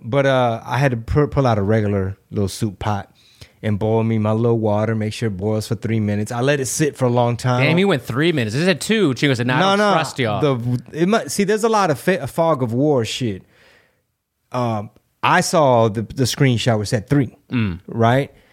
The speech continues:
Speaker 1: And when, when your city got dirty water,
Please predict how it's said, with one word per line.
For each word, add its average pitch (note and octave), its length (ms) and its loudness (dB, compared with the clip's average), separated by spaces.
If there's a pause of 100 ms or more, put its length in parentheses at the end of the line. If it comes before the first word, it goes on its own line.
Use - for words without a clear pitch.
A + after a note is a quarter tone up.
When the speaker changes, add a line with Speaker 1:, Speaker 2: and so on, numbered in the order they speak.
(580)
Speaker 1:
And C#3+ 600 0 (260)
when, D3 260 0
when D3 140 4
your C3 100 4
city D#3+ 260 4
got C#3+ 220 2
dirty B2+ 220 2
water, G#2+ 460 0